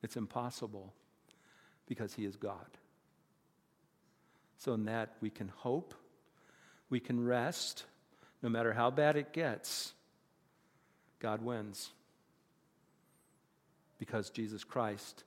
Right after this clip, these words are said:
has conquered already. Heavenly Father, thank you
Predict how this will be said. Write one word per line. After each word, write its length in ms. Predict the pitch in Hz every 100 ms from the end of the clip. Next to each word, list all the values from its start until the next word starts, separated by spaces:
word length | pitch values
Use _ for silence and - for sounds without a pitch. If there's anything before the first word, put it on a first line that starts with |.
| _
has 140 | -
conquered 600 | - - 135 117 - 104 - _ _ -
already. 480 | 101 98 92 - - _ _ _ _ _ _ - -
Heavenly 260 | - 151 151
Father, 400 | 139 160 165 170
thank 400 | - 156 160 -
you 180 | 117